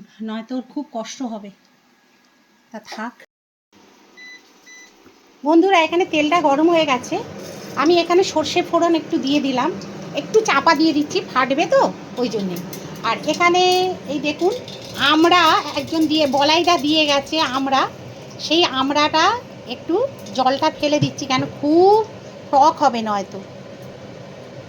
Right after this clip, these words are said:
এই যে এটা সেদ্ধ করে নিলাম, জানেন তো, খুব কচি আমড়াটা, ভীষণ কচি। এই যে দেখবেন, এই দেখুন, একদম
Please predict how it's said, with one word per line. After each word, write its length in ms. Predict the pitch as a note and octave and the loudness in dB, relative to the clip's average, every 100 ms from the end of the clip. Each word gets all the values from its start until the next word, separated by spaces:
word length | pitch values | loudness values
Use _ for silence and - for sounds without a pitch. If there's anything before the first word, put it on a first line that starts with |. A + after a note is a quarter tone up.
| - - - - - - - - | -16 -16 -18 -16 -16 -16 -16 -14
এই 160 | A3 G#3 | -8 -8
যে 160 | G3 F#3+ - | -8 -8 -6
এটা 200 | B3+ D4+ E4+ | -4 0 0
সেদ্ধ 320 | - F4+ D#4+ | 2 0 0
করে 300 | F#4 D4+ B3 | 2 2 2
নিলাম, 320 | A3 G#3+ A3+ | 0 -2 0
জানেন 260 | D4 A#4+ B4+ | 2 0 -2
তো, 80 | G#4 | -2
খুব 200 | A4 A#4 F4 | 2 0 4
কচি 460 | E4 D#4+ - A#3 F3+ - - - - - | 2 2 -2 -4 -6 -12 -16 -16 -14 -4
আমড়াটা, 440 | B3+ D#4+ F#4 A4 | -2 2 2 2
ভীষণ 380 | D#4 D#4+ G#4 A#4 - | 0 -2 0 0 0
কচি। 300 | B3+ G3 A3+ | -2 -2 -8
এই 100 | A3 | -8
যে 140 | G3+ | -6
দেখবেন, 400 | G3 A3 E4+ B4 | -6 -6 -4 -2
এই 100 | D4 | -2
দেখুন, 320 | G#3+ F#3+ - F3 - - - - - - | -4 -8 -10 -14 -14 -16 -14 -14 -10 -2
একদম 440 | D#4 F4 - B4 | -2 -2 -2 -2